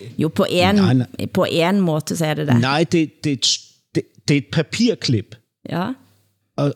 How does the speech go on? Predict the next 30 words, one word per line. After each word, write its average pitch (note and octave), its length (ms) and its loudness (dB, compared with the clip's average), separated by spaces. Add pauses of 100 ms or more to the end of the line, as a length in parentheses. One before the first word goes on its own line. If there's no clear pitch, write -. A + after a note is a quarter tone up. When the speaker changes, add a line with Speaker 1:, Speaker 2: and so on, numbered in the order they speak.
(120)
Speaker 2:
og C3+ 100 0
så - 120 0
skriver G3+ 420 0
du F#3 120 -2
på D3+ 300 -4 (180)
papirklippet, C3 840 -2
så D3+ 120 0
skriver D#3+ 260 -2
du D#3 120 -2
et C#3+ 120 -2
lille D3+ 260 0
digt. - 560 -4 (380)
Speaker 1:
Mm. F3+ 180 0
Speaker 2:
Du C3 80 2
skriver, D#3 500 0 (400)
"Mit A#2+ 420 2
navn, D3+ 640 -2
det B2 120 0
står C3 380 -2
med B2 220 0
prikker." A#2 580 -4 (460)
Pas A#2+ 160 2
på, A2 380 -2
det A#2 160 -4
ikke G2+ 280 -4
stikker. - 500 -2 (640)
Og A#2+ 100 2
så D#3 120 2
sætter D3+ 400 0
du C#3+ 280 -2